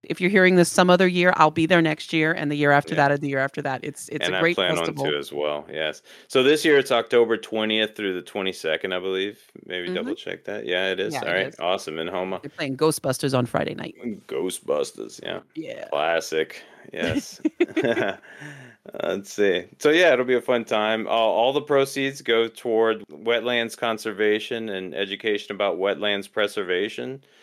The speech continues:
Speaker 2: Um, also, uh, yeah, it's awesome. It's the ultimate celebration of all things Rougarou. I think that maybe partially through the festival and the good work we've seen from it, the Rougarou isn't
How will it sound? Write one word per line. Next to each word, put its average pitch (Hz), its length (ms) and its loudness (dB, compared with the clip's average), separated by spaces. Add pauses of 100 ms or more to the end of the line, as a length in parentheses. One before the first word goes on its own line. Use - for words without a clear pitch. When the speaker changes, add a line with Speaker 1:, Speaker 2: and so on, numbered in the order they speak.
(400)
Speaker 2:
Um, 87 300 -2
also, 90 520 -4 (300)
uh, 73 480 -14 (120)
yeah, 80 200 -6 (160)
it's - 120 -14
awesome. 85 360 -6
It's 71 160 -16
the 87 80 0
ultimate 95 380 0
celebration 92 580 0
of 78 80 -6
all 80 160 0
things 78 300 -8
Rougarou. 69 540 -8 (920)
I 127 80 0
think 165 340 -2
that 123 520 0
maybe 143 300 0
partially 127 500 0
through 120 220 -2
the 101 100 -4
festival 101 840 -2 (240)
and 92 240 -8
the 90 60 -6
good 95 260 -2
work 92 280 0
we've 101 180 -10
seen 98 300 -4
from 95 320 -6
it, 110 240 -10
the 104 80 -6
Rougarou 127 640 2
isn't 110 420 -6